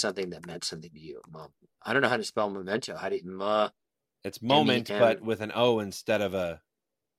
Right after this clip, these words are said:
Speaker 1: you know.
Speaker 2: Oh, it was a movie
Speaker 1: That's
Speaker 2: at one point.
Speaker 1: Memento.
Speaker 2: Memento. Man. Oh, God. It's all just something that serves to warm or remind.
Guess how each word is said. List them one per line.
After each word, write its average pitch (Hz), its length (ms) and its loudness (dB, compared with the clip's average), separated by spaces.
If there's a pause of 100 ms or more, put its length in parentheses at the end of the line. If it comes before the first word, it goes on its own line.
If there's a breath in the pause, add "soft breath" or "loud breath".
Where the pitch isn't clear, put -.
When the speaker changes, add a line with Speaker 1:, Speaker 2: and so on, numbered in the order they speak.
(320)
Speaker 1:
you 95 80 -16
know. 80 220 -12
Speaker 2:
Oh, 131 60 -6
it - 20 -4
was 131 120 -8
a - 40 -20 (200)
movie 139 140 -6
Speaker 1:
That's 185 120 -12 (140)
Speaker 2:
at - 60 -20
one - 220 -18
point. 65 280 -16 (1160)
Speaker 1:
Memento. 101 420 -10 (140)
Speaker 2:
Memento. 98 640 2 (2000)
Man. 113 300 10 (1500)
Oh, 220 140 6
God. 135 520 8 (140)
It's - 160 2
all 226 160 8
just 190 340 4 (1080)
something 156 420 6
that 135 140 4
serves 127 280 4
to 131 120 2
warm 107 340 2
or 110 80 6
remind. 120 480 6